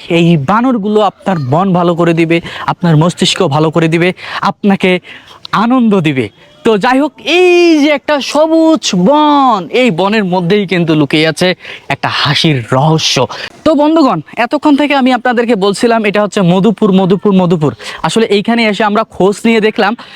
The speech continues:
এটা হচ্ছে ময়মনসিংহ জেলার অধীনস্থ, অর্থাৎ ময়মনসিংহ জেলার একদম শেষ প্রান্তে, আহ, এই বানরের যে,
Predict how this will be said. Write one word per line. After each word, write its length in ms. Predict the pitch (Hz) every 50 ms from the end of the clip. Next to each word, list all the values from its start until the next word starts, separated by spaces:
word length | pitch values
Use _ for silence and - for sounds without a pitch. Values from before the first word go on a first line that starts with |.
| - 156 -
এটা 200 | 196 202 254 254
হচ্ছে 240 | 254 262 - 277 240
ময়মনসিংহ 720 | 175 156 151 165 180 202 226 226 - - 254 247 240 220
জেলার 340 | 156 - 175 175 190 196 196 - -
অধীনস্থ, 440 | 190 185 202 196 170 156 - -
অর্থাৎ 280 | 185 170 170 - 226 - - 185
ময়মনসিংহ 600 | 180 175 180 196 214 220 - - 247 240 240 220
জেলার 280 | 180 196 202 214 226 - _ - - - - -
একদম 300 | 165 175 175 226 233 233
শেষ 320 | - - 220 240 - -
প্রান্তে, 460 | - 208 202 208 208 - 254 277 302 - - - - - - - - -
আহ, 200 | 170 165 165 - - _
এই 300 | 214 220 220 226 233 240 - - - _ _ _ _ _ _ _ _ _ _ - - - - - - - - - - -
বানরের 580 | 156 143 170 190 202 220 220 208 214 214 196 170
যে, 320 | - 180 180 175 175 175